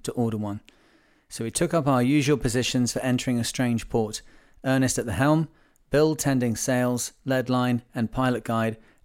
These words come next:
and myself aloft as lookout. Without a chart, the patchwork of reefs and cays in the approach was very confusing, and as we swept through a narrow channel between two cays,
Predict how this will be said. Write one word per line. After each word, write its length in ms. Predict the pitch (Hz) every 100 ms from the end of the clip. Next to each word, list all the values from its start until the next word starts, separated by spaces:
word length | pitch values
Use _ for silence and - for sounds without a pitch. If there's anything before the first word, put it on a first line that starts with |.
| -
and 100 | 117
myself 480 | 113 - 127 113 120
aloft 400 | 117 113 - 117
as 160 | 104
lookout. 480 | 107 113 110 107 - _ _ _ _ _ _
Without 400 | 120 127 151 147
a 40 | 143
chart, 500 | - 120 120 - - -
the 80 |
patchwork 640 | 110 127 139 - 127 127 127
of 120 | 110
reefs 460 | 120 127 - -
and 120 | 117 104
cays 480 | - 123 120 117
in 120 | 123 110
the 80 |
approach 480 | 113 - 127 120 -
was 100 | 123
very 240 | 107 143 127
confusing, 640 | 127 113 113 110 101 107 - - _ _
and 120 | 127
as 120 | 135 123
we 120 | 127
swept 380 | - 131 127 -
through 200 | 123 117
a 40 |
narrow 300 | 117 123 120
channel 380 | - 127 120 117
between 380 | 107 - 113 107
two 240 | - 131
cays, 440 | - 127 113 107